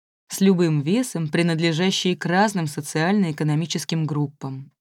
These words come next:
Что значит «как есть»? Наш статус-кво — это культура стройности. Основной акцент делается на здоровом питании, а не на заботе о теле и не на том,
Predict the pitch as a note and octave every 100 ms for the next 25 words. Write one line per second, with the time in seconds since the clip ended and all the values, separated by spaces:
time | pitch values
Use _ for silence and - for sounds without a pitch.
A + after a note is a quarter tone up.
0 | _ _ _ _ _ _ _ - - D#4+
1 | C#4 B3+ B3+ - G#3+ - _ - F#3+ G3
2 | G3 - - D#3 D#3 D3+ B2+ - - -
3 | _ _ _ _ _ _ _ _ _ _
4 | _ - F#3+ B3 A#3+ - - E3 D#3 D3
5 | - F3+ C#4+ D#4+ - - B3+ D4 B3 G3
6 | D#3+ D3+ F3+ F3+ - - D3+ C#3+ C#3 -
7 | - D3+ - _ _ _ _ - F#3+ -
8 | F#3 E3+ F#3 F3 - G#3 G#3+ E3+ E3 E3
9 | D#3+ - E3 - E3+ D#3+ D3 E3 E3 E3+
10 | E3 F#3+ - G#3+ D#3 C#3+ C3+ _ _ _
11 | F3+ G3 G3+ F#3+ A3+ A3+ G3 - D3+ D3+
12 | - G#3+ F3+ D3 E3+ D#3+ D#3+ D3+ C#3+ -
13 | A3+ B3